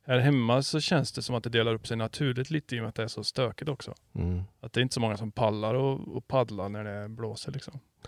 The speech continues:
Speaker 2: Nej, precis, exakt. Nej. Nej, det blir ju oftast så. Så jag går ju oftast inte ut när det blåser över tio meter per sekund.
Speaker 1: Nej, nej.
Speaker 2: Eller, ja, men tolv, tolv, tretton liksom. Då, då, då tar jag hellre en långbord.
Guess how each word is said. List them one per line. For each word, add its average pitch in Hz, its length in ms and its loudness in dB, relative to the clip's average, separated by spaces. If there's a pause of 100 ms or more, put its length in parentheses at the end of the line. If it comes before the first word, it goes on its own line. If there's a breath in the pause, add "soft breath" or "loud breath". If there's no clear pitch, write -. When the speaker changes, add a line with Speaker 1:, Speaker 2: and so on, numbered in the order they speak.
(140 loud breath)
Speaker 2:
Nej, 98 220 6
precis, - 440 4
exakt. - 380 -4
Nej. 98 260 2 (640)
Nej, 107 220 6
det 120 60 8
blir 127 160 6
ju 117 100 12
oftast 98 380 4
så. - 160 0
Så 107 360 6
jag 110 220 8
går 113 180 8
ju 101 80 10
oftast 95 480 4
inte 92 220 4
ut 92 240 6
när 87 80 6
det 87 80 8
blåser 90 360 6
över 87 180 6
tio 85 340 2
meter 85 300 2
per 87 120 4
sekund. 101 440 0 (340 loud breath)
Speaker 1:
Nej, 120 160 2
nej. 113 260 -2
Speaker 2:
Eller, 98 280 2 (960)
ja, 67 100 4
men 52 140 -2 (520)
tolv, 90 440 2 (380)
tolv, 92 320 0
tretton - 540 -2
liksom. 101 280 0
Då, 101 120 8
då, 92 320 4
då 101 180 2
tar 92 160 4
jag 87 80 4
hellre 95 240 0
en - 80 -2
långbord. 110 460 0